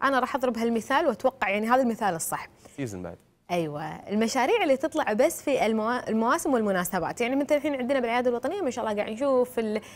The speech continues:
Speaker 1: الكل قاعد يتفنن شلون مثلًا ي-، يخل-، يشارك وياك الفرحة، يحط لك منتجات ممكن أن أنت تستفيد منها. يستانسون على الربح السريع اللي قاعد يصير الحين. بس يخلص ال-، الموسم يقول لك: "زين أنا بتم على نفس ال-، ال-، المبلغ اللي كان يجيني، شلون أحافظ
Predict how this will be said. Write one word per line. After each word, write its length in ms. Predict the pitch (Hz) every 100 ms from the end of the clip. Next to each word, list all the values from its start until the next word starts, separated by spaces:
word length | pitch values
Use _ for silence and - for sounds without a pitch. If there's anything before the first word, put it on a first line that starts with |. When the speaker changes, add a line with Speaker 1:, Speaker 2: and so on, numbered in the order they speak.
| - -
Speaker 1:
الكل 400 | 240 - 330 226
قاعد 160 | 196
يتفنن 640 | 233 - 240 277 285 262
شلون 240 | 226 226 214
مثلًا 340 | 208 214 208
ي-، 160 | 202 202 - -
يخل-، 300 | 202 226 226
يشارك 580 | 165 156 220 247 208 -
وياك 280 | 214 214
الفرحة، 600 | 208 - 349 - 302 302
يحط 280 | 269 247 240
لك 200 | 214 -
منتجات 640 | 202 196 202 208 208 226 220
ممكن 260 | 220 214
أن 100 | 196
أنت 140 | 220 247
تستفيد 520 | - - 190 196 170
منها. 220 | 170 170 - - - _ _
يستانسون 520 | 240 233 294 294 370 359
على 160 | 269
الربح 340 | 254 269 320 -
السريع 460 | 233 240 233 339 -
اللي 120 | 220
قاعد 220 | 208 190
يصير 300 | 208 294 254
الحين. 260 | 180 - 156 - - - - _ _ _ -
بس 220 | 208 -
يخلص 440 | 330 294 294 277 -
ال-، 560 | 247 226 208 202 190 185
الموسم 400 | 214 247 - 370 587 - _ _
يقول 180 | - 214
لك: 120 | 214
"زين 160 | 214 202
أنا 140 | 202
بتم 380 | 196 208 330 349
على 220 | 233 196
نفس 280 | 196 254 -
ال-، 240 | 370 330 320
ال-، 720 | 320 294 277 254 247 247 -
المبلغ 600 | 254 254 294 277 254 247
اللي 140 | 240
كان 240 | 240 254 247
يجيني، 260 | 247 233
شلون 260 | 202 247 302
أحافظ 500 | 370 - 302 - 226